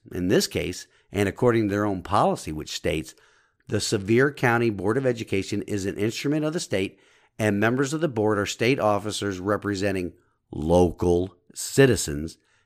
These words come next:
and the state in the management of the public schools in Sevier County." Their own policies further explain, "The governing body shall be the Sevier County Board of Education serving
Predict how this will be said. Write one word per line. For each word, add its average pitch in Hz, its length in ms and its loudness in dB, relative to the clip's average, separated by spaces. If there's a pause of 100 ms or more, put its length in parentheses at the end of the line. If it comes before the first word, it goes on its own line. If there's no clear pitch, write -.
(200)
and 170 200 6
the 120 60 2
state 82 460 -4
in 95 140 -2
the 90 140 -2
management 85 1000 4 (160)
of 85 160 -4
the 78 80 -6
public 78 340 -4
schools 67 460 -6
in 82 160 -10
Sevier 76 260 -8
County." 62 380 -12 (840)
Their 127 200 6
own 131 220 6
policies 120 540 4
further 120 380 2
explain, 104 560 -2 (400)
"The 117 140 -2
governing 127 720 2
body 107 320 4
shall 104 180 -2
be 101 140 0
the 98 80 -2
Sevier 101 360 -2
County 110 280 -2
Board 101 240 0
of 117 80 -2
Education 95 540 -4
serving 107 600 0